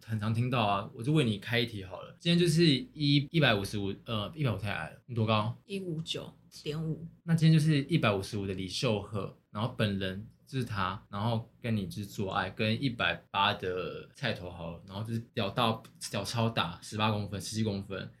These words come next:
Speaker 1: 然后身材超好，可是菜头了，可是一百，一百五十五太过分。
Speaker 2: 太过分了吧。
Speaker 1: 一百六，一百六，一百六，一，一百六的李秀和本，一百六的李秀的脸就他，然后跟你就是，哎，其实这么很，很矮，跟你讲话，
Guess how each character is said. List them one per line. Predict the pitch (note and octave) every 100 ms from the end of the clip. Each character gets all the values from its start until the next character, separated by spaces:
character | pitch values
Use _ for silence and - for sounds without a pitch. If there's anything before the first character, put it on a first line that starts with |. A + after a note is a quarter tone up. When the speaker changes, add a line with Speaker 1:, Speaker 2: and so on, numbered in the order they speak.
| _
Speaker 1:
然 | G2 G2+
后 |
身 | A#2 C#3
材 | A#2+
超 | - G#2 G2
好， | - - -
可 |
是 | A2
菜 | - C3
头 | - F2+
了， | F2+ - _ _
可 | -
是 | B2 C#3+
一 | A2+
百， | C3 G#2 - -
一 | G#3
百 | E3
五 |
十 | A#2+
五 |
太 | A#2 A2+
过 | G#2
分。 | F#2 - - -
Speaker 2:
太 | _ C4+
过 | - B3
分 | G3+
了 | A3
吧。 | B2+
Speaker 1:
一 |
百 | B2
六， | C#3+ A2+
一 | C3
百 | A#2
六， | G#2
一 | C3
百 | B2
六， | B2 A2 - - -
一， | E3 C#3+ C#3
一 |
百 | D3
六 | A#2
的 | A#2+
李 | G2
秀 | - A2
和 | F2 F#2+ -
本， | A#2 F#2+ F#2+
一 | A2+
百 | C3+
六 | B2+
的 |
李 | G#2
秀 | B2
的 | A2+
脸 | G#2+ F#2
就 |
他， | A2 - F2 - _
然 | G#2
后 | G#2+ G#2 -
跟 | G#2+
你 | F#2 -
就 | G#2+
是， | G2+ - C#3+ - D#3+
哎， | G#3 A#3 A3 -
其 | -
实 | D#3
这 | C3
么 | D3+
很， | A2+ -
很 | A2+ C3+
矮， | B2+ G#2
跟 | A#2+
你 |
讲 | A2+ -
话， | - F#2+